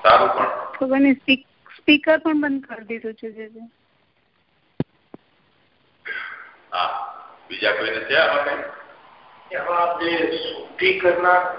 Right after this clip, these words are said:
Speaker 3: પવન છે, એટલે કેવી રીતે?
Speaker 1: આ શુદ્ધિ કરનાર પવન કેવી રીતે છે?
Speaker 2: હમ, હમ. શુદ્ધિ કરનાર પવન અત્યારે જે કંઈ આપ-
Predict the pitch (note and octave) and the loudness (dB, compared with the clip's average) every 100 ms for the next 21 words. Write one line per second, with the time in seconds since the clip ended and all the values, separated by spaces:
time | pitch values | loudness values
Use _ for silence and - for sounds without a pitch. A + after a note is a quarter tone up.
0 | - - E3+ F#3 F#3 F#3 E3+ F3+ F3+ F3 | -12 -6 -2 -2 -2 -4 -4 -4 -2 -2
1 | - - - - - - - - - - | -4 -10 -16 -20 -20 -20 -20 -20 -20 -20
2 | - - - - - _ _ _ - - | -20 -20 -20 -20 -20 _ _ _ -20 -20
3 | - G#2 F#2+ G2 G#2 G2+ C#3 - C3+ C#3 | -4 0 0 0 -4 0 0 2 0 2
4 | C#3 - B2+ B2+ C3 C3+ D3 C#3+ A#2+ F#2+ | 2 2 0 -2 -2 -6 -6 -8 -8 -8
5 | E2+ - - - _ _ _ _ _ - | -10 -14 -18 -20 _ _ _ _ _ -20
6 | _ _ - _ _ - - - _ _ | _ _ -20 _ _ -20 -20 -20 _ _
7 | _ _ _ _ B3 G#3+ G#3 G#3+ G3+ F#3+ | _ _ _ _ -4 -2 -4 -4 -6 -10
8 | - - - - - - - A3+ - C4 | -16 -20 -18 -16 -16 -2 0 2 8 6
9 | C4 A#3 A3+ A#3+ A#3 A#3 A3+ A#3 A#3 A3 | 6 0 2 0 0 2 2 0 -4 -8
10 | - - - _ _ - F#4 F4+ - A#3 | -16 -20 -20 _ _ -10 -6 -6 -4 0
11 | G#3 G#3+ - G#3+ G#3+ A3+ A3+ A3 _ | 0 0 0 0 2 4 4 2 _